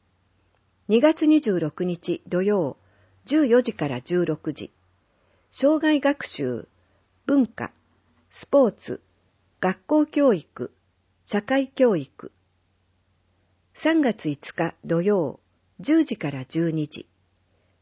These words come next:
緑、ゴミ、地球温暖化、景観。三月五日土曜、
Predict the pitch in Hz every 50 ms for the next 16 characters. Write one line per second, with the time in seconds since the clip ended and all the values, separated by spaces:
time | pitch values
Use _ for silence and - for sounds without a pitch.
0 | _ _ - 262 302 277 285 233 185 147 120 - _ _ _ _ _ _ _ _
1 | _ _ _ _ - 180 180 175 185 196 190 - _ _ _ _ _ _ _ _
2 | _ _ _ - - - - - 294 302 302 285 - - 233 233 233 226 214 208
3 | 196 190 - _ - 151 - _ _ _ _ _ _ _ _ _ _ _ _ _
4 | _ - 233 233 233 220 - - 196 175 165 139 - _ _ _ _ _ _ _
5 | _ _ _ _ _ _ _ _ _ _ _ _ _ _ _ _ _ _ _ _
6 | _ _ _ _ - 294 330 330 311 262 202 - - 160 147 - - - - -
7 | 170 - _ _ - 170 165 170 170 180 175 156 131 - -